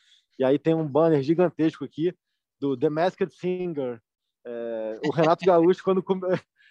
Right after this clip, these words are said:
quando começou o programa, as pessoas achavam que, o, que era uma fantasia. O Renato Ga-, era o Jorge Jesus fantasiado de Renato Gaúcho. Aí, quando tirou a máscara agora, é o próprio Renato. <laughs> Mas é isso, cara, é entender um pouco. Eu acho que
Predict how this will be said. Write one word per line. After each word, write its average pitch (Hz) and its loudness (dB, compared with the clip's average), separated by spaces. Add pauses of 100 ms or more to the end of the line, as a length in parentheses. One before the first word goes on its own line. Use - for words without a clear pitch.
(160)
quando 180 -2
começou 196 -2
o 202 -2
programa, 196 -2 (160)
as 147 -10
pessoas 180 -4
achavam 185 -2
que, 196 -8
o, 170 -2 (140)
que 170 -8
era 175 -2
uma 180 -2
fantasia. 175 -4
O 143 -6
Renato 160 -6
Ga-, 175 -6 (320)
era 160 0
o 160 0
Jorge 185 0
Jesus 180 -2
fantasiado 185 -4
de 185 -4
Renato 175 -8
Gaúcho. 151 -4
Aí, 143 -6
quando 165 -16
tirou 165 0
a 156 2
máscara 156 -6
agora, 151 -2 (420)
é 143 0
o 156 4
próprio 175 -2
Renato. 160 -4
<laughs> 160 -8 (500)
Mas 226 -4
é 285 4
isso, 269 -2
cara, 175 -2
é 190 -2
entender 202 2
um 202 -2
pouco. 202 -4
Eu 180 -4
acho 170 -10
que 160 -4